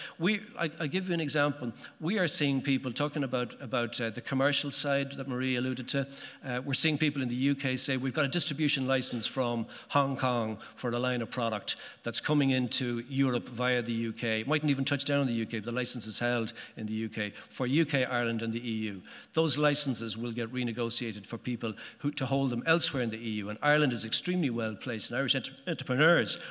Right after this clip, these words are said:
are extremely well placed to avail of those opportunities, to redomicile U K business into here, to look at what the U K exports to the E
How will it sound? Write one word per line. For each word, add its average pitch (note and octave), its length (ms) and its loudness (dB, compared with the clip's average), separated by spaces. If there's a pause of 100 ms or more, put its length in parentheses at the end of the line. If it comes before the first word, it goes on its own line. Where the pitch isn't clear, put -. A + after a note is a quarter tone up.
(120)
are A2 140 -6
extremely B2 340 0
well A2+ 200 -2
placed G#2 400 -4 (180)
to B2+ 140 -4
avail B2+ 340 4
of A#2 80 -2
those A2+ 240 -4
opportunities, A2 560 -6
to - 100 -2
redomicile C#3 800 4 (240)
U B2+ 140 -4
K A2+ 180 -2
business A2 380 -4
into G#2 180 -6
here, G#2 240 -6 (240)
to - 80 2
look F3+ 180 4
at E3+ 140 -4
what D#3+ 140 -2
the D3+ 80 -2
U D#3+ 160 2
K C3+ 220 0
exports D3+ 580 0
to - 100 -6
the A#2+ 180 -2
E A2+ 100 0